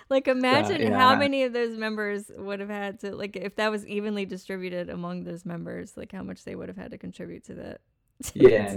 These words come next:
Speaker 2: no,
Speaker 1: fucking
Speaker 2: it's like,
Speaker 1: race.
Speaker 2: it's, it's an insane amount.
Speaker 1: <laughs>
Speaker 2: Um, <laughs>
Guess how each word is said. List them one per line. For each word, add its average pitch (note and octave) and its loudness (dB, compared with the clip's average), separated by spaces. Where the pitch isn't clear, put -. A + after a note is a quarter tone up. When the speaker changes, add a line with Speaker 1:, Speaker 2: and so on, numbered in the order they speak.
Speaker 2:
no, G2+ 0
Speaker 1:
fucking F#2+ -2
Speaker 2:
it's G2 -8
like, G#2+ 2
Speaker 1:
race. - -14
Speaker 2:
it's, - -6
it's - -10
an C#3 0
insane B2 0
amount. F2+ 0
Speaker 1:
<laughs> - -10
Speaker 2:
Um, F#2 -2
<laughs> - -4